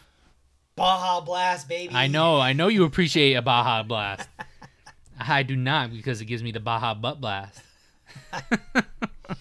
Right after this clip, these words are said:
Speaker 1: I had one yesterday, actually.
Speaker 2: Ah, okay. I think I've gotten over my Baja Butt Blast
Speaker 1: Good.
Speaker 2: phase now, 'cause I've, I had a Baja Blast the other day, and I did not shit my pants.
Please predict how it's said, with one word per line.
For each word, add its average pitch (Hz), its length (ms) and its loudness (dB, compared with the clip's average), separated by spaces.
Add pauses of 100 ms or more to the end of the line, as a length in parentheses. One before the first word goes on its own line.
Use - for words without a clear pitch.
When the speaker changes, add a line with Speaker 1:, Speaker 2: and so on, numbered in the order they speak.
(200)
Speaker 1:
I 131 60 -14
had 143 220 -6
one 127 100 -8
yesterday, 113 400 -14
actually. 110 360 -20 (380)
Speaker 2:
Ah, 107 440 2
okay. 101 240 -6 (180)
I 151 80 0
think 233 160 -4
I've 226 140 2
gotten 175 240 4
over 151 160 0
my 120 160 2
Baja 117 360 0
Butt 107 260 -8
Blast 104 580 -6 (260)
Speaker 1:
Good. 139 180 -12
Speaker 2:
phase 104 360 -4
now, 95 240 -8
'cause 117 160 -8
I've, 113 160 -4 (100)
I 123 80 0
had 139 160 2
a 123 60 -4
Baja 117 500 -2
Blast 104 340 -4
the 113 100 -8
other 104 120 -8
day, 101 360 -6 (420)
and 110 120 -8
I 98 60 -4
did 104 180 -8
not 101 220 -8
shit - 200 -8
my 95 100 -12
pants. 101 440 -12